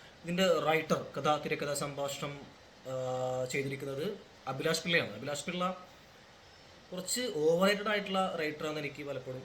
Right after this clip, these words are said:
തോന്നിയിട്ടുണ്ട്. കാരണം അഭിലാഷ് പിള്ള എല്ലാം ഒരു, ആ,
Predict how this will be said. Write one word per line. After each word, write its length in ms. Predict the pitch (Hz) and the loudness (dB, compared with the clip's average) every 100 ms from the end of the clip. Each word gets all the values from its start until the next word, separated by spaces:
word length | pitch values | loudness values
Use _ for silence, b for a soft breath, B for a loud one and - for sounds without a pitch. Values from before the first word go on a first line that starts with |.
| - 147 | -12 -8
തോന്നിയിട്ടുണ്ട്. 400 | 127 131 117 113 | -8 -8 -10 -12
കാരണം 180 | 113 120 | -12 -12
അഭിലാഷ് 220 | 127 143 143 | -8 -6 -4
പിള്ള 120 | 196 190 | -2 2
എല്ലാം 240 | 202 220 202 175 | 2 2 0 -2
ഒരു, 120 | 196 196 - | 0 -2 -4
ആ, 40 | 131 | -6